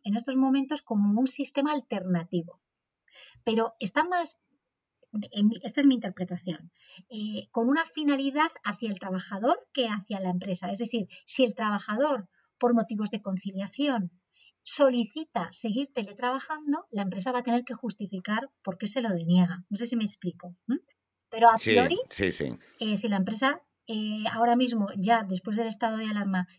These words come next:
Speaker 1: dice que tienen que volver, en principio tienen que volver.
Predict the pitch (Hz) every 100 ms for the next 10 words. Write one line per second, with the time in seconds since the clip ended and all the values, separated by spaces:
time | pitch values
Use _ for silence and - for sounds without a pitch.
0 | _ - 254 247 202 233 233 - 208 247
1 | 349 _ 180 190 185 226 240 349 247 175
2 | 214